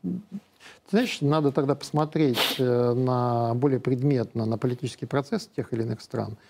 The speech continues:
и ты увидишь, что люди, которые пропагандируют, э, исключительно разрушительную идеологию, они, как правило, всегда, э, подвергаются той или иной государственной репрессии, уголовной или административной.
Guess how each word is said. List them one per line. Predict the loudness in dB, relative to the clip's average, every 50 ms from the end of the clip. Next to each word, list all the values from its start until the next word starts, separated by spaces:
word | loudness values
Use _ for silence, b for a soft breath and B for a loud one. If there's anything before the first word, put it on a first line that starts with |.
| b b b b b b b
и | -2 0 2 2 4 4 4 4 2 2 2 2
ты | 2 2
увидишь, | 4 4 2 0
что | -2 -4 -2
люди, | -2 0 0 0
которые | 0 0 0 0 -2 -2
пропагандируют, | -2 -2 -6 -4 -2 0 2 2 2 2 0 2 2 2 2 2 0 0 -2 -6 _ b b b b b b b b -10
э, | -6 -4 -2 -2 0 0 0 0 2 0 0
исключительно | -2 -2 -4 -4 -4 -4 -6 -2 0 2 2 2 2 4
разрушительную | 2 2 2 2 0 0 0 -2 -2 0 0 0 0 2 2
идеологию, | 2 2 2 2 2 0 0 0 -2 -2 -2 -4 -8 b b b b b b
они, | -6 -2 -2 0
как | 0 -2 -2 -2
правило, | 0 2 2 2 2 0 -2
всегда, | -2 -6 -6 -2 0 0 0 0 0 -2 -2 -2 -8 -12 b b b b b b b b b -10 -6
э, | -2 0 0 0 0 0 0 0 -2 -2 -2 -2 -2 -4 -4 -4
подвергаются | -4 -2 0 -2 0 0 2 2 2 2 0 -2 -4 -2 0 0 2 2 0 0 0 -2 -2 -2 0
той | 0 0
или | 0 2
иной | 0 0 -2
государственной | -2 -4 -4 -2 -2 -2 -2 -4 -4 -2 -2
репрессии, | -2 -2 -2 -4 -4 -4 -6 -8 -6
уголовной | -2 0 2 2 2 2 0 -2
или | -2 -2
административной. | -4 -4 -6 -10 -8 -6 -8 -8 -8 -8 -12 -14 -14 -14